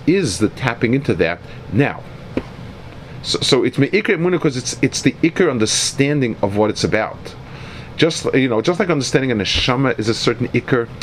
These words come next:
it, it, it's something which describes the heart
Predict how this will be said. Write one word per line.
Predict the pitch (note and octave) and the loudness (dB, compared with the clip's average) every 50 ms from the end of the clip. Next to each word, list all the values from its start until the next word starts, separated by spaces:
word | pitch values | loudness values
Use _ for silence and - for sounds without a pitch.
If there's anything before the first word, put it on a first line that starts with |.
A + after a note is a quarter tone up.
| - - - - - - | -12 -12 -14 -14 -2 0
it, | B2 A#2 - - | 0 2 2 2
it, | B2+ - C#3 B2+ - - - | 2 2 2 0 0 0 0
it's | C3 - - | 0 0 2
something | - G#3 G3+ A3 - - F3 D3+ | 2 2 2 2 2 2 2 4
which | C3 B2+ - - - | 2 2 0 0 0
describes | B2 A2+ - - - - - A#2+ B2+ C3+ C#3 C3+ C3 - - | 0 0 0 -2 -4 -2 0 0 2 2 0 0 -2 -2 0
the | - A2 | 0 0
heart | - - - - - - B2 C3 C3 B2+ C3 - | 0 0 -4 -8 -6 -2 0 0 0 0 0 -4